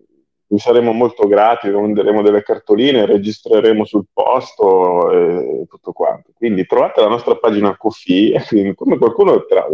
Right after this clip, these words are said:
parte gli scherzi, qualcuno ha già fatto, eh, e lo ringraziamo assolutamente, perché al di là delle battute fa davvero piacere, ecco.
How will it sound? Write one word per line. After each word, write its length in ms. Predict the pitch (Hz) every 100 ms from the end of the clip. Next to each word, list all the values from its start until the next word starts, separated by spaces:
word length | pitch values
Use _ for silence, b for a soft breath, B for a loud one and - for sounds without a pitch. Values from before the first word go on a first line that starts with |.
| -
parte 260 | 113 -
gli 60 | 95
scherzi, 420 | - 95 90 95
qualcuno 360 | 95 85 113 98
ha 40 |
già 160 | 90 95
fatto, 720 | - 87 - - 95 - b b b b b _ 82
eh, 220 | 85 85
e 120 | 110
lo 180 | 92 92
ringraziamo 760 | 95 92 95 - - 85 87 92
assolutamente, 720 | 92 95 95 95 92 87 87
perché 260 | 87 85 -
al 200 | 65 82
di 80 | 90
là 100 | 98
delle 160 | 104
battute 520 | 117 135 - - 87 _ _
fa 240 | _ 113 90
davvero 340 | 92 92 98
piacere, 540 | - 92 - - - -
ecco. 300 | - -